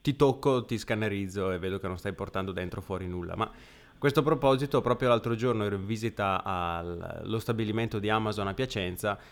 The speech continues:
e anche lì i dipendenti in ingresso e in uscita vengono controllati e non possono entrare con nulla, niente telefoni, niente anelli, niente orologi.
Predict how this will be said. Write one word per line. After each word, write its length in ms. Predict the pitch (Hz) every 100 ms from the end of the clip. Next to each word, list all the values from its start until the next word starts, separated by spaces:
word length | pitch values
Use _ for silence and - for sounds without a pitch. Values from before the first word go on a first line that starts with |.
| -
e 120 | 120
anche 220 | 110 104 117
lì 120 | 110
i 60 | 104
dipendenti 720 | 107 113 95 95 113 110 147
in 80 | 127
ingresso 400 | 117 110 - 107
e 20 |
in 60 |
uscita 260 | 110 110 110
vengono 300 | 101 92 95
controllati 560 | 95 - 104 92 90 104
e 20 |
non 120 | 95
possono 320 | 98 95 95
entrare 320 | 92 90 92 -
con 240 | 104 101
nulla, 340 | 107 98 95
niente 380 | 95 92 90 98
telefoni, 420 | 107 98 95 98
niente 280 | 92 87 104
anelli, 280 | 101 95 95
niente 260 | 87 85 -
orologi. 540 | 101 92 90 90 87